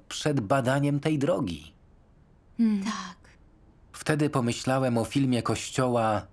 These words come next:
Speaker 1: Wyzwól się z sideł, o faryzeuszach dzisiaj. Pastorzy w filmie nie przyjrzeli się dziełu Boga Wszechmogącego.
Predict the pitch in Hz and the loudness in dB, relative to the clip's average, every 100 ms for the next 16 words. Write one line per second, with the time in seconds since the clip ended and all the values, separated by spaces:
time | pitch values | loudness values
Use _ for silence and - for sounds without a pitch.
0 | - 95 131 143 117 131 113 - 110 - | -8 -2 0 0 0 0 0 -2 -4 -2
1 | - 139 87 80 78 - - - - _ | 0 0 0 -6 -10 -18 -20 -20 -20 _
2 | - 143 139 147 147 123 127 156 - 85 | 0 0 2 2 2 0 0 0 0 -2
3 | 95 104 90 - 76 76 - - - - | -4 -4 -4 -4 -6 -10 -18 -20 -20 -20
4 | - - - - - - - - - - | -20 -20 -20 -20 -20 -20 -20 -20 -20 -20
5 | - _ _ - - - - 202 196 - | -20 _ _ -8 -4 -4 -2 -2 -2 -4
6 | - 185 175 170 160 160 - 147 117 135 | -4 -2 0 2 2 0 -2 0 0 0
7 | 101 87 107 92 113 104 104 101 110 104 | 0 -2 -2 0 0 0 0 0 0 0
8 | - 110 - 104 98 95 - 98 82 | -2 -4 -2 -2 -2 -2 -2 -2 -4